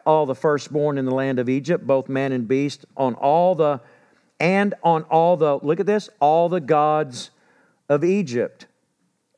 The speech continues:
I will execute judgments.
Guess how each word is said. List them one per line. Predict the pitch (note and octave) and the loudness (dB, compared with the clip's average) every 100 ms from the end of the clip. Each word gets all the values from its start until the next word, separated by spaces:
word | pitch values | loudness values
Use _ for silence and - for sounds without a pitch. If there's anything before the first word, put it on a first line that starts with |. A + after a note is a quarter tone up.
| _ _ _ _ _ _ - | _ _ _ _ _ _ 0
I | F3 A#3 B3 | 4 4 2
will | F#3+ D#3+ - | 2 0 0
execute | C#3 - C3 D3 C3+ | -4 -4 -4 -2 -2
judgments. | A2+ C3+ A#2+ G#2 F#2+ - | 0 0 0 -4 -12 -16